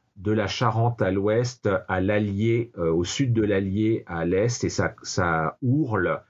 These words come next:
le nord du Massif central. Donc là, on a vingt-sept traductions différentes, et on a encore deux traductions dans des variétés occitanes non croissantines. Donc, euh, une publiée dans, euh, une variété du sud du Tarn, celle de Cuc-les-Vielmurs,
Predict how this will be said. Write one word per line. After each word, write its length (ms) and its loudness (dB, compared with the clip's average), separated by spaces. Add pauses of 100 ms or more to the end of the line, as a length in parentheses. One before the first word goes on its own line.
(300)
le 200 0
nord 300 2
du 100 0
Massif 360 0
central. 680 0 (380)
Donc 180 -4
là, 80 4
on 80 2
a 60 0
vingt-sept 440 0
traductions 440 0
différentes, 720 0 (340)
et 100 0
on 120 2
a 60 4
encore 380 0
deux 240 0
traductions 680 0
dans 160 2
des 120 0
variétés 580 0
occitanes 880 0
non 200 2
croissantines. 920 0 (600)
Donc, 320 0
euh, 180 2 (140)
une 600 2
publiée 680 2
dans, 500 0
euh, 220 2
une 140 0
variété 440 0
du 140 0
sud 320 0
du 180 0
Tarn, 500 0
celle 260 0
de 80 0
Cuc-les-Vielmurs, 1200 0